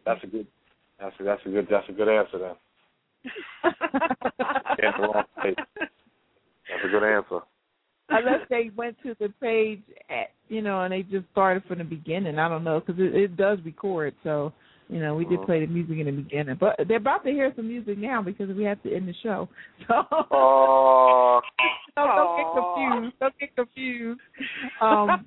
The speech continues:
Speaker 3: <laughs>
Speaker 2: but I just wanted to say thank you all, and I do look forward to being able to work with you on getting the story out and to get, you know, the project out and then to get the word out to make some changes in how we deal with each other.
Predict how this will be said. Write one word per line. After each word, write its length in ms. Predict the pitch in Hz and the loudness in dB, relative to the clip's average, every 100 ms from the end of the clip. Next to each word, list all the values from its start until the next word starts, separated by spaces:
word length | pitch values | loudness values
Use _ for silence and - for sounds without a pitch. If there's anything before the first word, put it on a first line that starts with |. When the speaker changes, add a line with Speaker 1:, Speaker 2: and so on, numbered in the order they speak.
| 370 | -8
Speaker 3:
<laughs> 120 | - | -8
Speaker 2:
but 100 | 247 | -2
I 140 | 240 247 277 | 0 0 -2
just 100 | 294 | -6
wanted 220 | 277 262 | -6 -6
to 80 | 285 | -8
say 160 | 247 220 - | -6 -4 -4
thank 220 | 233 247 | -6 -8
you 180 | 254 196 | -10 -2
all, 560 | 226 240 233 233 233 - | 0 2 0 -2 -6 -6
and 340 | 202 202 196 - | -2 0 -2 -4
I 180 | 190 190 | -6 -6
do 220 | 185 233 | -6 -8
look 160 | 226 220 | -8 -6
forward 380 | - 220 214 214 | -2 0 0 -4
to 40 | |
being 240 | 202 202 196 | -4 -2 0
able 200 | 196 180 | -2 -2
to 100 | 175 | 0
work 200 | 196 202 | -2 -2
with 140 | 196 196 | -4 -2
you 120 | 196 | -4
on 140 | 185 | -2
getting 300 | 180 185 180 | -2 0 -2
the 60 | 180 - | -6 -4
story 320 | - 185 180 | 2 2 2
out 240 | - 175 - | 2 2 2
and 140 | - 170 | -2 -4
to 60 | |
get, 220 | 160 170 - _ - _ - | 0 0 -2 _ -20 _ -6
you 80 | 185 | -2
know, 100 | 165 | -2
the 80 | |
project 540 | 165 196 185 180 190 190 | 0 2 2 2 -4 0
out 320 | 180 170 - | 2 2 0
and 140 | 170 165 | -4 -8
then 100 | 160 | -8
to 60 | |
get 160 | 175 165 | -10 -8
the 80 | 165 | -4
word 340 | 175 180 180 | -2 0 2
out 220 | 175 170 | 2 0
to 140 | - 160 | -4 -8
make 220 | 170 175 - | -8 -10 -10
some 100 | 160 - | -10 -4
changes 320 | 202 185 170 170 | -2 -2 -6 -6
in 60 | |
how 200 | 175 170 156 | -2 0 0
we 160 | 160 147 - _ _ | -2 -8 -16 _ _
deal 220 | 190 208 | 2 2
with 140 | 214 220 | 0 -6
each 200 | 220 - | -10 -8
other. 300 | 214 214 214 | -6 -6 -8